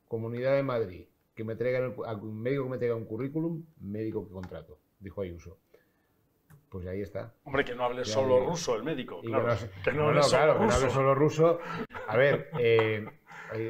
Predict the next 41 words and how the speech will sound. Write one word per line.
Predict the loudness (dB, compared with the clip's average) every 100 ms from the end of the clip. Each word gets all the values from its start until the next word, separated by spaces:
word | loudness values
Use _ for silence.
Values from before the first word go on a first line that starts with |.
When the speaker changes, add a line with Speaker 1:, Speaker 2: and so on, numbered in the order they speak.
| -8 -8
Speaker 1:
hay | -8
incluso | -6 -8 -10
hospitales, | -10 -6 -4 -2 -2
eh, | -2 -4 -6 -8 -8
que | -8 -6 -8
están | -8 -8 -8
fichando | -8 -6 -4
a |
médicos | -4 -6 -6 -6 -8
de |
fuera, | -6 -2 -2 -2
médicos | -6 -12 -10 -10
del | -10 -10
este | -12 -12
de | -8
Europa, | -8 -8 -12
etcétera, | -10 -12
etcétera, | -12 -8 -8
y |
enseñan | -8 -12 -12
incluso | -14 -14 -16
español | -14 -14 -12 -10 -8
y |
todo | -4 -4
esto | -4 -4
para | -4
que | -4
puedan | -8 -8 -6
hablar. | -4 -4
Es | -6
que | -10
no | -10 -10
tenemos | -10 -10 -10
médicos. | -10 -10 -10 -14 -20
Entonces, | -12 -8 -8 -10 _ _ _ _ _
donde | -8 -2 -2 -2
no | -2 0
hay, | 0 0 -4 -16 _ -20
si | -10 -8
tú | -2
además, | 0 0 -2 -6